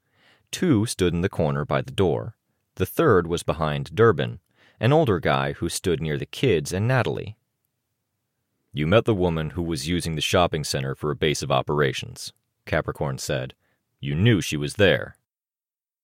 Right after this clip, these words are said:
"It was an office, I thought," Durbin said. "I didn't think it was doing any harm.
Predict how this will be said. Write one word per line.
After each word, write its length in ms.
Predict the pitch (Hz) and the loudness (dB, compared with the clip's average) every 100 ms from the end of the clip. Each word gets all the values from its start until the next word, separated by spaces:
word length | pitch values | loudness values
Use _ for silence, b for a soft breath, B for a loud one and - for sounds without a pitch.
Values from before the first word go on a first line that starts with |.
| _ - | _ 0
"It 80 | 107 | 4
was 180 | 131 117 | 4 4
an 100 | 110 | 4
office, 440 | 127 156 104 - | 4 4 0 0
I 120 | 78 | -4
thought," 360 | - 85 69 - _ _ _ _ | -2 0 0 -4 _ _ _ _
Durbin 320 | 85 73 67 | -2 -2 -2
said. 380 | - 71 67 71 _ _ _ _ _ _ - | -4 -4 -4 -6 _ _ _ _ _ _ 2
"I 100 | 110 | 4
didn't 240 | 143 107 | 4 0
think 440 | - - 101 143 | -8 0 4 4
it 60 | 110 | 2
was 140 | 87 | -2
doing 260 | - 92 90 | 0 0 2
any 140 | 82 | 0
harm. 440 | 69 104 120 92 | 2 4 4 2